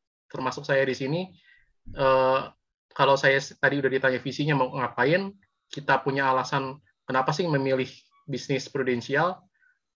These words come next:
dan ini pasti menderita sih, gitu, untuk saya, tapi saya kok masih mau kerjain,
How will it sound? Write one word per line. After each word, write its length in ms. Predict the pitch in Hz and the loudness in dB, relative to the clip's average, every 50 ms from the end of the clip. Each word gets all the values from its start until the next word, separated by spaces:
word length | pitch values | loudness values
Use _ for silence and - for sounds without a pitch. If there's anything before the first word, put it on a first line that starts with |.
| _ _ _ _ _ _ _ - | _ _ _ _ _ _ _ 2
dan 240 | 143 135 131 143 | 2 4 4 4
ini 160 | 143 170 - - | 2 0 2 2
pasti 240 | 156 147 - 208 208 - | 2 2 2 -2 -2 0
menderita 480 | 143 143 135 127 143 190 202 - 147 - 147 | 2 2 4 4 4 2 4 4 2 2 0
sih, 320 | - 139 139 185 - - _ _ _ _ | -2 -2 -2 -2 -4 -8 _ _ _ _
gitu, 240 | - 123 120 - 131 143 | -10 -8 -4 -2 -2 0
untuk 160 | 131 131 - | 0 -2 -2
saya, 400 | - 139 123 123 147 185 190 - - _ _ _ _ _ _ _ _ _ _ - | 0 0 2 4 4 4 2 0 -4 _ _ _ _ _ _ _ _ _ _ -4
tapi 160 | - - 214 | -2 0 0
saya 160 | - 220 226 | 0 0 2
kok 160 | - 254 180 | 2 2 2
masih 240 | 156 156 147 147 143 | 2 2 2 0 0
mau 80 | 143 143 | -2 -2
kerjain, 480 | 139 127 135 151 165 156 151 147 151 | 0 2 2 4 4 4 2 0 -2